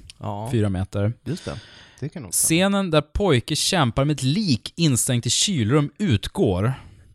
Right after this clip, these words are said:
Speaker 1: Ja, de tog bort den
Speaker 2: Ja,
Speaker 1: helt enkelt.
Speaker 2: helt och hållet.
Speaker 1: Ja.
Speaker 2: Scen där pojke slängs in i bil och finner sig ligga bredvid samma lik utgår.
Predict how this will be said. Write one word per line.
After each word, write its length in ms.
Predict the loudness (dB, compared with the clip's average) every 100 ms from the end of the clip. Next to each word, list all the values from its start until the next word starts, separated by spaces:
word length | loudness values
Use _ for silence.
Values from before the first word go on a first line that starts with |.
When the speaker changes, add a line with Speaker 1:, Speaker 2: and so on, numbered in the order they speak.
| -6
Speaker 1:
Ja, 280 | -2 0 0
de 140 | 0 -2
tog 200 | -2 -2
bort 180 | -4 -2
den 100 | 0
Speaker 2:
Ja, 160 | 0
Speaker 1:
helt 200 | 0 -6 -4
enkelt. 80 | 0
Speaker 2:
helt 120 | 2
och 60 | 2
hållet. 340 | 0 0 -2 -4
Speaker 1:
Ja. 180 | -10 -8
Speaker 2:
Scen 460 | -2 0 2 2
där 100 | 2
pojke 520 | 0 0 2 2 0 -6
slängs 460 | 0 2 2 0
in 260 | 0 2 2
i 120 | -2
bil 400 | 0 0 0 -2
och 200 | -2 -4
finner 360 | -2 0 2 0
sig 160 | 0
ligga 380 | 0 0 0 -2
bredvid 220 | -2 -2
samma 420 | -2 0 0 0
lik 440 | 0 0 -2 -6 -6
utgår. 480 | 0 0 -2 -2 0